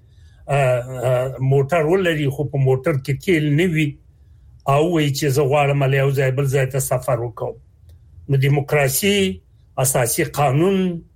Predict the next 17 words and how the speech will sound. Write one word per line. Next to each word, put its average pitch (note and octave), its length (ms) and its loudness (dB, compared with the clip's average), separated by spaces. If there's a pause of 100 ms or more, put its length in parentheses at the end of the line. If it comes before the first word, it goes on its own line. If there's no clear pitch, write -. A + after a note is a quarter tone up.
(260)
د C3 120 -2
ګوندونو C#3 600 2
وده، D3 300 2
پرمختګ، C#3 680 -2
دا D3+ 140 2
ټول E3+ 220 0
هغه G3+ 260 0
څه C#3+ 160 -4
دي C3+ 180 0
چې - 120 -8
د C#3 40 0
یوې C#3 300 2
ټولنې C#3+ 340 2
د C3 100 0
ودې C#3 340 2
پرمختګ B2+ 520 -2
لپاره A#2+ 400 -2